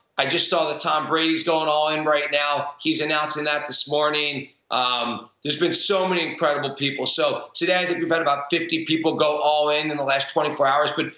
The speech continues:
you know, our goal is to have every celebrity, every artist, every athlete to go all in and contribute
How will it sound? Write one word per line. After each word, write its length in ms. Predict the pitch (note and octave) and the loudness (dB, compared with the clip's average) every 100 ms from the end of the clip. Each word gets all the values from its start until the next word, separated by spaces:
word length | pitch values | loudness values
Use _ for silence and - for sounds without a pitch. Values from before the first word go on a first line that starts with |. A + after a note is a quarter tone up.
| - | -2
you 100 | D#3 | 0
know, 140 | D#3 F3 | 2 2
our 240 | A3 F3+ | 2 2
goal 240 | E3+ F#3+ F#3 | 2 2 0
is 100 | - | 0
to 100 | D3 | 0
have 180 | C#3 - - - | 0 -6 -4 -2
every 260 | F#3+ F#3+ | 0 0
celebrity, 800 | G3 F3 D3 D3+ C#3+ D3 C#3+ C3+ - - | -2 -2 -2 -2 -2 -4 -6 -8 -14 -2
every 460 | F#3+ F#3+ F#3 F3+ D3 | -2 0 -2 -2 0
artist, 540 | D3+ D#3 D3 - - | 0 0 -2 -4 -2
every 400 | E3 F#3 F3 E3 C3 D3+ | -2 0 0 0 0 -2
athlete 400 | D3+ D3 D3+ D3+ - | -2 -2 -4 -4 -8
to 160 | - - | -8 0
go 300 | E3+ E3+ E3+ | 2 2 2
all 340 | E3+ E3+ E3+ E3 | 2 2 2 0
in 120 | E3 | 0
and 120 | D3+ | -4
contribute 480 | C3+ - D3+ D3+ | -8 -6 -2 -2